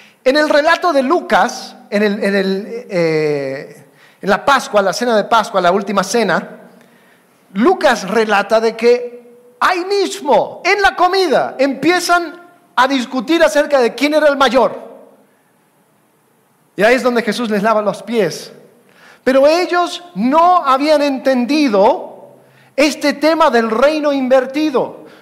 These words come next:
No lo habían comprendido. Se contaban historias acerca de este nuevo reino.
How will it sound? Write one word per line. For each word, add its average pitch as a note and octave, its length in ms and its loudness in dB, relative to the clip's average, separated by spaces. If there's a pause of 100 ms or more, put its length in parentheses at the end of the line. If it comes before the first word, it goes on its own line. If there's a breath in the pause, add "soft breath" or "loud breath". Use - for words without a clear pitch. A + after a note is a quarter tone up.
No E4 220 2
lo E4+ 120 4
habían D#4+ 340 0
comprendido. D4+ 1000 -2 (2500 loud breath)
Se C#4 140 -2
contaban D4 440 2
historias C4+ 1000 -2 (640 loud breath)
acerca C4+ 500 0
de A#3 100 2
este A#3+ 220 -4
nuevo A3 320 2
reino. G#3 520 -2